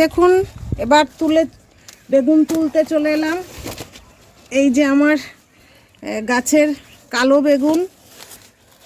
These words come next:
দেখা যাক কটা কালো বেগুন আছে। প্রচণ্ড রোদের কারণে আমার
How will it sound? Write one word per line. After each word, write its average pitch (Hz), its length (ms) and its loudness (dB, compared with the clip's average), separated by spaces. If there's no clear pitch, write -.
দেখা 226 360 -2
যাক 277 220 2
কটা 262 260 -4
কালো 262 260 0
বেগুন 269 300 0
আছে। 285 260 -2
প্রচণ্ড 285 500 2
রোদের 240 440 0
কারণে 262 320 0
আমার 254 180 2